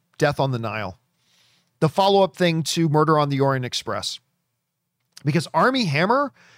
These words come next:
is the lead guy. It's an ensemble movie, but he's the lead guy really in the movie. And Armie Hammer right now, his name is Mud. And, and listen, I'm not gonna lie, I've always been an Armie Hammer fan.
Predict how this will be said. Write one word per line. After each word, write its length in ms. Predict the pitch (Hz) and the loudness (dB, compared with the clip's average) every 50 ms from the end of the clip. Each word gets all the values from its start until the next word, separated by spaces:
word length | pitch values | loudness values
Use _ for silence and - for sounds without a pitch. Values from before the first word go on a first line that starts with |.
| _ _ _ _ _ | _ _ _ _ _
is 320 | - 196 220 247 214 170 | 0 2 2 2 2 0
the 140 | 147 175 190 | 2 2 2
lead 480 | 170 165 175 190 208 220 214 175 143 127 | 2 2 2 0 0 0 -2 -2 -2 -2
guy. 240 | - 160 175 208 - | 0 0 0 0 0
It's 160 | 220 214 - | 0 0 0
an 100 | 240 233 | 0 0
ensemble 680 | 226 220 202 - - - - 214 226 269 302 262 269 226 | 0 -2 -2 0 0 2 4 4 2 2 0 0 -2 -2
movie, 480 | 180 160 156 170 175 214 233 247 240 - _ _ _ _ _ _ _ _ _ | -2 0 -2 -2 -2 -2 -4 -6 -8 -10 _ _ _ _ _ _ _ _ _
but 220 | 131 131 208 214 - | -4 0 0 0 -2
he's 380 | - - 208 247 349 359 - | -4 -4 -4 -2 -2 -2 -2
the 120 | - 226 208 | -2 -2 -2
lead 360 | 185 175 196 190 185 139 123 | 0 0 -2 -2 -2 -4 -2
guy 240 | 131 147 143 156 151 | 0 0 2 2 0
really 380 | 139 127 123 123 123 127 123 | 0 -2 -2 -2 -2 -4 -4
in 120 | 123 120 117 | -6 -6 -6
the 60 | 120 | -6
movie. 460 | 117 117 117 110 90 92 92 - - _ _ _ _ _ _ _ _ _ _ _ _ _ _ _ _ _ _ _ _ _ _ _ _ - | -6 -6 -8 -8 -10 -12 -18 -20 -20 _ _ _ _ _ _ _ _ _ _ _ _ _ _ _ _ _ _ _ _ _ _ _ _ -4
And 180 | 196 196 196 - - | -2 -2 -2 0 0
Armie 380 | 190 190 226 247 277 262 247 | 2 2 4 2 2 0 0
Hammer 380 | 196 180 208 226 254 233 196 170 | 2 2 2 2 4 4 4 4
right 260 | 151 151 143 143 - | 4 4 2 2 0
now, 280 | 139 127 123 127 143 156 | -2 -4 -2 -2 -2 -2
his 320 | 135 139 185 196 196 - | 0 2 2 2 2 0
name 300 | 156 156 147 160 170 175 | -2 -2 0 0 0 0
is 180 | 175 180 151 127 | 0 -2 -2 -2
Mud. 380 | 151 165 220 233 131 101 95 - - | 0 0 2 2 0 0 -4 -6 -6
And, 140 | 190 196 - | -6 -6 -4
and 160 | - 202 220 | -6 -6 -2
listen, 340 | 214 233 302 - - 285 190 147 | 0 0 0 2 0 -2 -4 -4
I'm 140 | 147 170 240 | -4 -2 0
not 140 | 359 381 - | -2 -2 -2
gonna 220 | - 349 339 254 | -2 -4 -4 -2
lie, 320 | 185 147 123 123 139 175 - - | 0 0 0 0 0 -2 -2 0
I've 180 | 180 226 277 254 | 0 0 2 4
always 260 | 277 302 320 285 196 | 4 4 4 2 2
been 180 | - 233 226 | 0 0 0
an 100 | 220 208 | 0 0
Armie 220 | 214 226 220 220 202 | 0 0 0 -2 -2
Hammer 260 | 196 233 294 311 208 | -4 -4 -4 -4 -6
fan. 320 | 135 - - 120 113 - | -6 -8 -10 -12 -12 -14